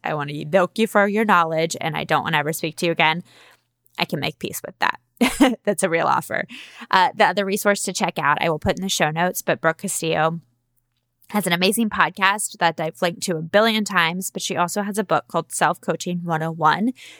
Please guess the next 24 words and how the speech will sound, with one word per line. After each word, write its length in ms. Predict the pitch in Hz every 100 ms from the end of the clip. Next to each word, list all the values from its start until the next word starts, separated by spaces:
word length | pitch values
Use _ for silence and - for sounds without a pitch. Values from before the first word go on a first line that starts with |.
| -
which 180 | - -
is 240 | 156 160 -
exclusively 800 | 170 - - 175 180 180 185 175
dedicated 540 | 160 160 160 160 165
to 80 | 175
how 240 | 160 151
to 80 | 170
work 260 | 165 139 -
this 240 | 151 -
model 400 | 151 139 151 151
in 200 | - 151
your 180 | 147 143
life 260 | - - -
to 100 | -
create 320 | - - -
the 80 | 76
results 420 | 165 - 147 -
that 140 | 131 -
you 140 | 160
want. 240 | - - - _ - - - _ _
I 360 | 170 156 160 165 _
am 400 | 165 156 139 165 -
sold, 580 | - 214 156 - 160 - _ _ _ _ _ _ _ _ _ _
literally, 720 | 175 190 180 175 120 110 226